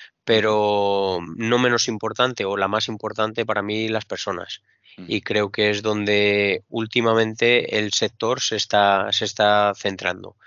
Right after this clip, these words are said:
Speaker 1: en, eh, hacer crecer a las personas, en fidelizar ese talento para, para conseguir mejores resultados como consecuencia de, de tratar bien a, a tus equipos.
Speaker 2: A ver,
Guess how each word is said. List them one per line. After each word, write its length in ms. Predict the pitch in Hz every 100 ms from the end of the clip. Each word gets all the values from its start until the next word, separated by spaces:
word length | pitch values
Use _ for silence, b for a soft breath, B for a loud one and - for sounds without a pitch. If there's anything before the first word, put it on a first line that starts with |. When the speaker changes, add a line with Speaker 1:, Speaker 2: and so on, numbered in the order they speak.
| B B B B _
Speaker 1:
en, 920 | - 95 104 101 98 95 95 95 95 -
eh, 340 | - - 82 80
hacer 280 | 104 120
crecer 300 | 113 117 117
a 60 | 107
las 160 | 104 -
personas, 760 | 101 - 143 147 143 139 -
en 360 | 104 101 98 98
fidelizar 640 | - 104 101 98 - 110
ese 200 | 107 110
talento 460 | 104 120 139 147 143
para, 520 | 107 101 98 98 - b b b b _
para 400 | 107 98 95 95
conseguir 520 | - 117 107 110 117
mejores 340 | 113 113 110
resultados 480 | 107 - 107 120 143
como 300 | - 120 110
consecuencia 720 | 113 107 - 101 113 113 135
de, 180 | 131 107
de 180 | - 104
tratar 440 | 104 101 98 101 104
bien 300 | 104 104 107
a, 220 | 101 95
a 180 | - 113
tus 160 | 107
equipos. 420 | - - - - _ _ _ _ _ _ _ _ _ _ _ _ _ _ _ _ _ _ _
Speaker 2:
A 120 | 82
ver, 200 | 90 90